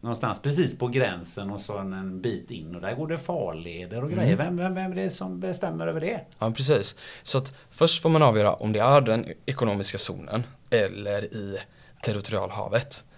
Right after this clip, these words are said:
Speaker 2: Territorialhavet är ju det som är Sverige juridiskt.
Speaker 1: Mm.
Speaker 2: Ehm, ekonomiska zonen är ju det på ett sätt och på vissa sätt inte, lite speciellt. Så att först avgöra det.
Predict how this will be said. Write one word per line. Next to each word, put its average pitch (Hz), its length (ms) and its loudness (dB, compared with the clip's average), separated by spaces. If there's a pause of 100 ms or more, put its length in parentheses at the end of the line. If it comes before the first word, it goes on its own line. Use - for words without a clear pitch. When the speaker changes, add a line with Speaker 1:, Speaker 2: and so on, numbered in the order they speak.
(100)
Speaker 2:
Territorialhavet 117 680 0
är 120 60 -6
ju 104 100 -6
det 101 180 -8
som 101 160 -2
är 101 60 -10
Sverige 110 600 -2 (160)
juridiskt. 110 600 -2 (580)
Speaker 1:
Mm. 101 240 0
Speaker 2:
Ehm, 92 200 -6
ekonomiska 123 420 2
zonen 104 360 0
är 107 120 0
ju 104 80 0
det 101 100 -4
på 98 140 0
ett 135 160 -2
sätt - 320 -4
och - 60 -14
på 104 60 -12
vissa 101 220 -4
sätt 101 160 -12
inte, 117 400 -4
lite 104 180 -2
speciellt. - 380 -2 (100)
Så - 140 -2
att - 80 -6 (120)
först - 280 4
avgöra 107 280 4
det. 165 180 0